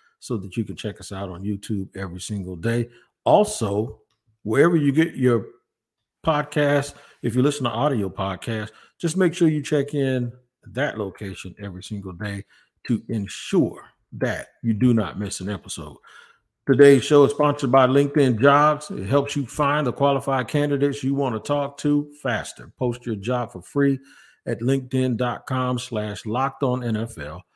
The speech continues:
All one word. That's linkedin dot com slash locked on N F L to post your job for free. Terms and conditions apply.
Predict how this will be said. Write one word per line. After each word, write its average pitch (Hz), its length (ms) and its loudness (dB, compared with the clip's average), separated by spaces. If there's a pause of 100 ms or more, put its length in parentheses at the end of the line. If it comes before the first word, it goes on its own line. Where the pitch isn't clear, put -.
(220)
All 117 240 0
one 143 200 -4
word. 82 300 -8
That's 101 200 -10
linkedin 120 840 -4 (640)
dot 139 300 4
com 127 320 0
slash 107 380 -4
locked 123 260 -2
on 123 160 0
N 113 140 0
F 110 160 -6
L 101 160 -2
to 101 100 -12
post 107 480 -2
your 117 240 0
job 107 320 -2
for 87 100 -16
free. 123 340 2 (340)
Terms 131 340 4
and 123 300 0
conditions 117 580 2 (260)
apply. 127 500 0